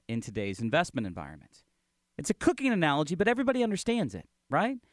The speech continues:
You need to have lots of ingredients to be able to make great dishes, and you need to have lots of different options, investment options,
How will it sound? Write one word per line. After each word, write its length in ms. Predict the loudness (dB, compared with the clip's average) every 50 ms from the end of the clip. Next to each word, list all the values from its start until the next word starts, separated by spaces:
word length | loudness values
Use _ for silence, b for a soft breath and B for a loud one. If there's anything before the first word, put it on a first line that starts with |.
| b b b b b
You 80 | 2
need 120 | 2 4 4
to 80 | 6
have 160 | 4 4 4
lots 260 | 4 4 4 4 2 2
of 100 | 0 0
ingredients 520 | 0 2 2 2 2 2 2 0 0 -2
to 80 | -4 -2
be 120 | 0 0
able 120 | 0 0
to 60 | 0 0
make 260 | 2 0 0 _ -6
great 340 | -4 -2 -2 -2 -2 -4 -4
dishes, 440 | -4 -4 -4 -4 -8 -10 -8 -4
and 100 | 0 0
you 80 | 2 2
need 140 | 2 2 2
to 60 | 2
have 180 | 2 2 0 -2
lots 380 | -2 0 2 2 2 2 0
of 60 | 0 0
different 280 | 0 0 0 0 -2 0 0
options, 400 | 2 2 2 2 0 -2 -2 0
investment 400 | 0 2 2 0 2 0 0 0
options, 400 | 0 0 -2 -4 -6 -6 -6